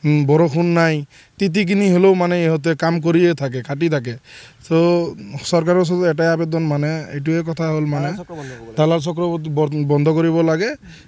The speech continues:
Speaker 1: ইহঁতক ধৰিব লাগে, যাতে এটা বস্তুৰ মূল্যৰ হাৰ যিমান পাব লাগে
Speaker 2: সেইটো
Speaker 1: কৃষকক, সেইটো যাতে
Speaker 2: দিয়া হয়।
Speaker 1: একদম স্পষ্টকৰণভাৱে পাব লাগে, এইটোৱে আশা ৰাখোঁ আমি।
Speaker 2: নিশ্চয়কৈ আচলতে উচিত মূল্য সেইসকল কৃষকক দিয়া হওক, কাৰণ এইসকল কৃষকেই আহ, কপালৰ ঘাম মাটিত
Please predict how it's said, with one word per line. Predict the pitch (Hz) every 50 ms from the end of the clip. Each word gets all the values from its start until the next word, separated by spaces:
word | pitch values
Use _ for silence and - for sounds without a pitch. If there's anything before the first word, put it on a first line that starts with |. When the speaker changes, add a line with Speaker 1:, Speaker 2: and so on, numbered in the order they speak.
| - -
Speaker 1:
ইহঁতক | 160 156 151 151 165
ধৰিব | 151 131 135 147 156 156 165
লাগে, | 170 170 165 180 214 208
যাতে | 180 165 156 180
এটা | 180 170 165 170
বস্তুৰ | 165 160 160 143 - - 175 165
মূল্যৰ | 165 151 160 165 170 170 165 143
হাৰ | 127 151 156 156
যিমান | 143 147 151 165 175 175
পাব | 165 180 175 185
লাগে | 190 190 180 170 151 131
Speaker 2:
সেইটো | 127 - 170 160 156 156 156
Speaker 1:
কৃষকক, | - 208 202 196 196 175 170 143 - -
সেইটো | 165 170 156 190
যাতে | 180 185 180 165 202 226
Speaker 2:
দিয়া | 330 302 - 160 151 147 127
হয়। | 117 110 -
Speaker 1:
একদম | 165 175 160 196 202 196
স্পষ্টকৰণভাৱে | 175 - - 226 202 - - 226 202 214 196 196 190 175 165 170 202
পাব | 185 190 175 175 180
লাগে, | 180 180 175 170 208 294 370 - - - - - -
এইটোৱে | 175 180 165 202 202 196
আশা | 170 131 120 143
ৰাখোঁ | 139 135 - - 135
আমি। | 131 - 123 - -
Speaker 2:
নিশ্চয়কৈ | - - - 160 151 165 175 190
আচলতে | 175 - 185 170 160 180 190 185 - - - - - - - - - -
উচিত | 175 151 - 254 262 -
মূল্য | - 220 208 208 208 214
সেইসকল | 196 175 180 160 185 180
কৃষকক | 170 175 156 165 160 170 175 165 -
দিয়া | 127 139 151 151
হওক, | 127 117 139 165 330 - _ -
কাৰণ | - 160 160 170
এইসকল | 170 175 151 165 165 - 185 180
কৃষকেই | 170 - - 190 160 - 202 214 - - 233 262 359 403 - _ - - - _ - - - _ _ -
আহ, | 156 156 156 160 160 160 156 131 - - - - -
কপালৰ | - 160 - 190 196 214 220 214
ঘাম | 160 143 202 196 196 185
মাটিত | 156 131 - - 180